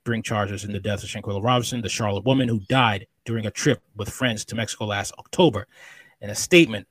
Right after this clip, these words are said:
released Wednesday, April twelfth, the United S-, the U S Attorney's Office in North Carolina's Western District said its official, officials had met with Robinson's family and shared with them that they did not find sufficient evidence to pursue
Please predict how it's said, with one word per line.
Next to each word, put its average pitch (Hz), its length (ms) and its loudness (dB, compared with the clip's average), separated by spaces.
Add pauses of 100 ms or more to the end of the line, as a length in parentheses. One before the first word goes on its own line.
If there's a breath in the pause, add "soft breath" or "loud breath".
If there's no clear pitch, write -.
(100)
released 113 280 -2
Wednesday, 113 500 0
April 120 200 -4
twelfth, 113 380 0 (360)
the 120 80 -6
United 127 240 2
S-, - 280 -8 (140)
the 117 100 -6
U 139 200 4
S - 260 2 (100)
Attorney's 139 500 -2
Office 107 360 -2
in 107 360 -8
North 117 240 -2
Carolina's 110 640 -4
Western 117 320 -2
District 127 420 0
said 113 280 -2 (420 soft breath)
its - 180 -6
official, 165 540 4 (600)
officials 143 420 0
had 123 260 2
met 135 300 2
with 113 200 0
Robinson's 117 420 0
family 147 320 2
and 107 120 -6
shared 135 360 0
with 120 160 -2
them 113 220 -2 (320 loud breath)
that 113 100 -6
they 143 100 2
did 147 140 2
not 156 360 0 (200)
find 139 280 -2
sufficient 120 460 -2
evidence 120 360 -2
to - 60 -16
pursue 113 500 -2